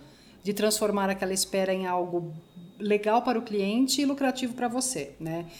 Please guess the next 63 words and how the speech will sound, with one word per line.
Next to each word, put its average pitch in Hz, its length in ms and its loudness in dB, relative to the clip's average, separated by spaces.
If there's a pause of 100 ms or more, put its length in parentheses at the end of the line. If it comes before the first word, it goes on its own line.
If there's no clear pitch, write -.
(440)
Eu, 208 200 2
por 220 120 0
exemplo, 170 220 0
se - 80 0
eu 196 60 0
tô 208 180 4
lá 196 100 4
nos 190 160 2
vinte 202 280 -2
minutos 190 320 0
que 208 100 -2
eu, 185 340 -2
que - 80 -8
eu 175 360 -6
tenho 190 180 -2
paciência 190 400 -2
de 180 80 -8
esperar, 170 580 -4 (460)
tô 202 80 4
morta 233 300 6
de 170 100 -4
fome, 202 420 2
a 175 40 -4
primeira 220 280 0
coisa 226 220 -2
que 226 80 -4
eu 214 60 -2
faço 226 260 2
é, - 20 0
"Dá 247 160 2
pra 320 140 0
pedir 214 300 -2
alguma 180 240 -2
coisa 170 240 -6
na 156 80 -6
espera?" 165 400 -2
Eu 170 80 -2
acho 180 200 -2
essencial 220 1000 2
dar 190 260 0
pra 208 140 0
pedir 196 340 -2
alguma 190 240 -2
coisa 190 240 -4
na 190 80 -2
espera, 151 420 -6 (360)
né? 156 240 -8 (320)
Seja 196 320 0
alguma 190 240 0
bebida 180 680 0
ou 180 80 0
alguma 180 300 -4
comidinha, 175 560 -4
não 190 80 0
vou 180 100 -6
querer 220 200 -4
pedir 185 240 -8
um 175 80 -4
prato 175 400 -4
e - 20 -18
comer 180 200 -6
de 180 120 -8
pé, 165 380 -4